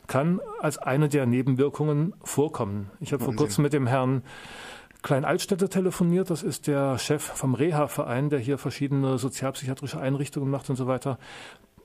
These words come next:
Speaker 1: In dem Gespräch ging's eigentlich um was anderes, aber eben, wir kamen auch um Psychopharmaka und dann hat er gesagt, ja, wenn dann die Leute plötzlich umfallen aus heiterem Himmel auf der Straße, junge Leute, die eig-, also das kann er aus eigener Anschauung,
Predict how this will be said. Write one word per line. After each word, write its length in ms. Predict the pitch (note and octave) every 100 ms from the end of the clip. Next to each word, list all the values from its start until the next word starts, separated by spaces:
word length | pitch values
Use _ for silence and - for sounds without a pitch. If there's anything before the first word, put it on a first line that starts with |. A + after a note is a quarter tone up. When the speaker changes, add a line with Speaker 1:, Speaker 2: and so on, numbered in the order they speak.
| _ _ _ -
Speaker 1:
In 80 | F3
dem 100 | C3
Gespräch 320 | B2 - D3
ging's 200 | - D3
eigentlich 260 | D#3+ D3+ D3+
um 80 | C3
was 140 | A2+
anderes, 480 | B2 C#3 E3 D#3+ -
aber 420 | C#3 C3 B2+ C3 E3+
eben, 400 | C#3 C3+ C3+ B2 - - - - - -
wir 100 | C3
kamen 260 | - C3 D3
auch 140 | C#3+
um 160 | F3+ A#2+
Psychopharmaka 680 | - C#3 - C#3+ C#3+ - C3+
und 260 | D#3 C3
dann 100 | A2+
hat 120 | A2+
er 60 | C3
gesagt, 320 | B2 D#3 -
ja, 200 | D3 C#3 F#4 F#4
wenn 280 | B2+ B2 B2+
dann 280 | B2+ C3 G3 -
die 80 | D3
Leute 340 | A#2+ A#2+ D3+
plötzlich 440 | - C3+ - C#3 D#3
umfallen 460 | B2+ A#2 D#3 E3
aus 220 | E3+ C#3
heiterem 280 | B2 A#2+ C3+
Himmel 180 | A2+ D3+
auf 80 | D#3+
der 120 | D3+
Straße, 440 | - - A#2 C3+
junge 240 | C#3 C3 C#3+
Leute, 380 | A2+ B2+ F#3+ D#3
die 200 | D3 -
eig-, 220 | C3 D3+ - - - - -
also 240 | A#2 C3+ - - -
das 240 | C3+ -
kann 260 | - C#3+ D#3
er 320 | C3+ B2+ F3+
aus 180 | D3 -
eigener 480 | C3+ D3 D#3+ D3 D3+
Anschauung, 560 | C3+ C3+ C#3 C#3 D#3+